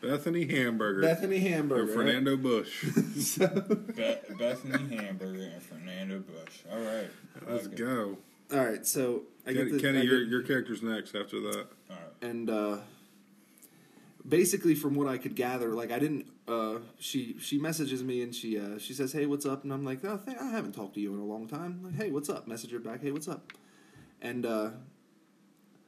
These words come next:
Speaker 2: some time passes and I look back at my phone again and, uh, I see some messages that I have not yet read that lead me to believe that this is going somewhere where she's going to try and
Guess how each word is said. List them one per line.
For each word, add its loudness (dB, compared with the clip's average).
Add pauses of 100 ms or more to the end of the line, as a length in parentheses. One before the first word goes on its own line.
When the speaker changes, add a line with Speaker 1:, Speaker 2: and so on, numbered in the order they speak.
(300)
Speaker 2:
some -10
time 0
passes -2
and 0
I -4
look 0
back -2
at -4
my -4
phone -2
again -2
and, -4
uh, -6
I -6
see 0
some 0
messages -2
that -2
I -4
have 0
not -2
yet -2
read -4 (640)
that -2
lead 0
me 4
to -2
believe 0
that 0
this 2
is -2
going -4
somewhere -2
where 0
she's -4
going -4
to -4
try -6
and -6